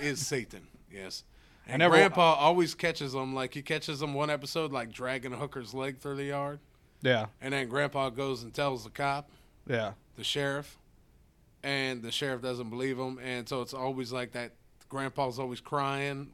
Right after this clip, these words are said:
Speaker 1: Wolf to the sheriff is what it feels like.
Speaker 2: <laughs>
Speaker 1: But then the sheriff's sister is also a bent in half stripper.
Speaker 2: Ah.
Speaker 1: Like, she literally,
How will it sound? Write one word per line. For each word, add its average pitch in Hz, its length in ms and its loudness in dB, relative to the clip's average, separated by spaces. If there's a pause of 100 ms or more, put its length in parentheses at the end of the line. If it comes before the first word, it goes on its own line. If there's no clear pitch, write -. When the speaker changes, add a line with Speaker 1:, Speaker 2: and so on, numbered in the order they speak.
Speaker 1:
Wolf 156 380 0
to 147 100 -2
the 120 120 -4
sheriff 156 500 -2
is 143 120 -6
what 143 180 -2
it 135 80 -6
feels 151 360 -4
like. 151 240 -6 (280)
Speaker 2:
<laughs> - 420 -8
Speaker 1:
But 151 120 0
then 170 120 8
the 143 100 4
sheriff's 170 380 4
sister 180 400 2
is 131 140 0
also 143 320 2
a 123 40 2
bent 139 320 -2
in 127 120 -2
half 127 220 -4
stripper. - 420 -4 (640)
Speaker 2:
Ah. 147 380 6 (280)
Speaker 1:
Like, 131 220 -2
she 160 180 2
literally, 139 680 2